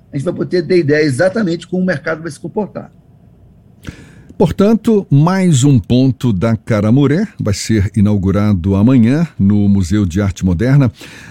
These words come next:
Speaker 2: Vai ser com o lançamento do livro Minha Terra Tem Ladeiras, do poeta e performer
Speaker 1: Ladeiras.
Speaker 2: Alex Simões. Isso vai ser das quatro horas da tarde às oito da noite e com um sarau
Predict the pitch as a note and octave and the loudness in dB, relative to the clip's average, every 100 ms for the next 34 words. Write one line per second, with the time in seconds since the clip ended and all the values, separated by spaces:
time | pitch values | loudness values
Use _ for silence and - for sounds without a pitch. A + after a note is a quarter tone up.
0 | - - A#2 - C3 A#2+ - B2 B2+ A2 | -10 -4 -2 0 0 0 0 0 2 2
1 | A#2+ A#2+ A#2 A2 A2+ F#2+ A2 G2+ G#2 A2 | 2 2 2 2 2 2 0 0 2 2
2 | F2+ G2 G#2 G#2 G2+ G2 F#2 C#3+ F3+ B2+ | 2 0 2 2 2 2 2 4 2 0
3 | - D3 C3+ A#2+ - C3 C3 A2+ F2+ D#3 | -2 -2 0 -4 -2 0 2 0 0 0
4 | F3 D3 B2+ - - - - F#2 A#2 G#2+ | 0 -2 -4 -10 -12 -10 -4 0 2 2
5 | A2 G#2 B2 - A2+ G2 F#2 - A2 G#2+ | 0 0 0 0 0 0 -2 0 2 2
6 | G#2 F2 - - - - _ - A2+ A2+ | 2 -2 -12 -20 -20 -20 _ -4 0 -2
7 | - - - - G#2 D#3+ - - - - | -4 -12 -6 0 2 2 -2 -8 -20 -20
8 | - C#3 D3+ D3 - D3+ D3+ C#3 C3+ - | -6 -4 0 0 0 0 0 2 0 -2
9 | - _ E3 F3+ - D#3 C#3 D3+ D#3+ D3+ | -8 _ -2 -2 -2 0 2 2 0 0
10 | B2+ - C3 A2+ C#3+ D3 C3+ C3+ B2+ G2+ | -2 -4 -4 -2 0 2 2 0 0 0
11 | A2 B2 - A2 G#2 D3 E3+ - - - | 2 0 0 0 2 2 -2 -6 -16 -20
12 | - A2+ - D3 D3 C3+ C#3 - - E3 | -6 -4 2 2 2 2 2 0 -2 0
13 | A#2 D3+ F#3+ C3 | 0 0 0 0